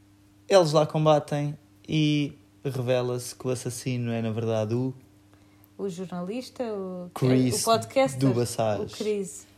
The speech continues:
Speaker 1: É o Chris do Bassage. Que, no presente, percebeu que ele só tem aquilo na vida.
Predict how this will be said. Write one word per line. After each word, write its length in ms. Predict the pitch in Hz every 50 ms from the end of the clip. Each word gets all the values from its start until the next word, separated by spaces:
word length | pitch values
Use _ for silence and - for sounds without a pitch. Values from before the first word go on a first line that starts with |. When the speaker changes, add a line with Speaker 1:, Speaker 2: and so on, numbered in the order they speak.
| - - -
Speaker 1:
É 100 | 117 117
o 80 | 113
Chris 360 | 110 - - 123 123 113 110
do 140 | 110 117 127
Bassage. 720 | 117 120 117 - - - 104 98 - - - - - - - _ _ - - - - - - - - - - - - - - - - - - - - _ _ _ _ -
Que, 440 | - 220 214 190 175 156 143 135 135 - - _ _ _ _ _
no 280 | 160 165 165 175 185 170
presente, 840 | 185 - 151 143 131 147 151 139 127 117 117 110 - - - - - - _ _ _ _ _ _ _ _ _ _ _ _ _
percebeu 680 | - 151 143 - - 151 139 135 139 127 123 127 139 139 - -
que 380 | - - 147 139 131 123 120 - - - _ _ _ _ _ _ _ _ _ _ _ - - -
ele 220 | - 170 170 165
só 300 | 156 - - - - 175 156
tem 240 | 156 - 156 143 135
aquilo 240 | 127 - - 139 131
na 120 | 131 127
vida. 340 | 117 120 120 113 113 135 135